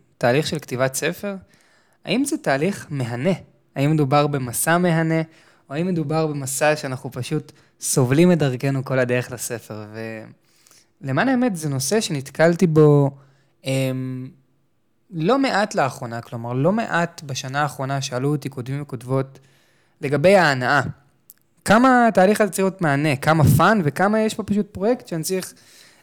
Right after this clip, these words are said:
לשנס מותניים ולסיים אותו, ולעמוד בו, no matter what, ולא משנה איך אני מרגיש. אמ, ואני רוצה רגע לחזור לנקודת ההתחלה.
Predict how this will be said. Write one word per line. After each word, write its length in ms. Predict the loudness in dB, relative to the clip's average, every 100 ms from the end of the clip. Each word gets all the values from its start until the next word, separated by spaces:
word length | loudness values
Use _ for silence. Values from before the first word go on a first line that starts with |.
| -2
לשנס 420 | 2 4 4 4
מותניים 560 | 2 6 6 6 6 4 -2 _ _ _ _ 0
ולסיים 520 | 2 2 4 4 2
אותו, 320 | 2 2 2 -2 _ _ -14
ולעמוד 1040 | -10 -4 0 0 -2 -2 -2 2 2 2
בו, 200 | 4 4 2 _ _ _ _ _ _ _ _ _ -6
no 40 | 0 2
matter 200 | 0 0
what, 360 | 0 4 2 2
ולא 180 | -2 -2
משנה 340 | -2 -2 -4
איך 120 | -4
אני 100 | -4
מרגיש. 540 | -4 -6 -2 -2 -2 -14 _ _ _ _ -8
אמ, 520 | -4 -2 -2 -6 -6 -10 -18 -20 -14
ואני 180 | -6 -4
רוצה 160 | -2 -2
רגע 120 | -2
לחזור 280 | -2 0 2
לנקודת 580 | 0 -2 2 2 4
ההתחלה. 400 | 2 2 2 2